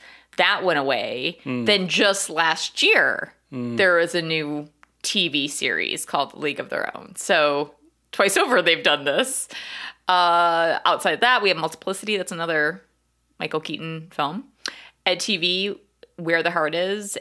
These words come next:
Speaker 1: And so far, that's what I got.
Speaker 2: All right.
Speaker 1: Yeah.
Speaker 2: That's not bad.
Speaker 1: And then for Mandel, honestly, with the exception of a couple titles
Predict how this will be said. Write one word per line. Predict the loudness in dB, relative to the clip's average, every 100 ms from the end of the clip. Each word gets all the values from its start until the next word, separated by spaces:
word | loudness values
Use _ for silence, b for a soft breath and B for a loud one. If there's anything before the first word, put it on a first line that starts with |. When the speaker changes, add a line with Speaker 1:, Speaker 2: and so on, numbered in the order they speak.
| -4
Speaker 1:
And | 0 0 0 -2 -6 -8 -10 -12 -14
so | -10 -4
far, | -2
that's | -2 -4
what | -4
I |
got. | 0 -2 -4 _ _ _ -2
Speaker 2:
All | 2
right. | 4 2 -2
Speaker 1:
Yeah. | 0 0 0
Speaker 2:
That's | -2 0
not | 2 4
bad. | 4 4 2
Speaker 1:
And | 2
then | 2
for | 2 2
Mandel, | 2 2 4 6 6 4 2 2
honestly, | 2 2 0 0 0
with | 0 0
the | 0
exception | 0 0 0 0 -2 -2 -2 2
of | 2 2 -2
a | -2
couple | 0 0 0
titles | 0 2 2 2 0 -2 -4 -8 -8